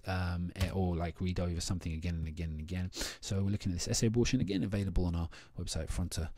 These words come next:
dot com forward slash Westminster. And the password, so the username is study and the password is English, all lowercase, and there is another video that actually goes through that. So this is an essay on abortion, writing to argue for abortion.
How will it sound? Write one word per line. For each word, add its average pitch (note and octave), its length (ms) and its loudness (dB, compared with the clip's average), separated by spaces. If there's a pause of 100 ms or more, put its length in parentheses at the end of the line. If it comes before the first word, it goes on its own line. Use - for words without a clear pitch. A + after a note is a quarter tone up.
(200)
dot - 160 -4
com E2 260 0 (200)
forward D#2+ 240 -2
slash D2+ 280 -2
Westminster. F#2+ 600 0 (360)
And E2 460 -2
the D#2+ 60 -8
password, E2+ 1000 -2 (140)
so - 160 -4
the E2 180 -2
username E2 320 -2
is D2+ 60 -4
study F#2+ 360 0
and D#2 120 -4
the E2+ 40 -4
password E2 480 -4
is D#2 120 -6
English, E2 360 -4
all F#2 140 0
lowercase, E2 600 -4 (200)
and E2+ 120 -4
there D#2+ 100 -4
is D#2 80 -4
another D2 240 -8
video D#2 300 -6
that E2 180 -8 (120)
actually - 280 -10
goes - 220 -6
through D#2+ 120 -8
that. - 120 -8 (100)
So D3+ 240 6 (360)
this A2+ 120 8
is A#2 140 10
an G#2+ 180 6
essay A#2+ 300 6
on G2+ 100 4
abortion, C#3+ 460 4
writing C#3+ 300 4
to F#2+ 120 2
argue A2+ 300 4
for E2+ 260 0
abortion. G2+ 480 0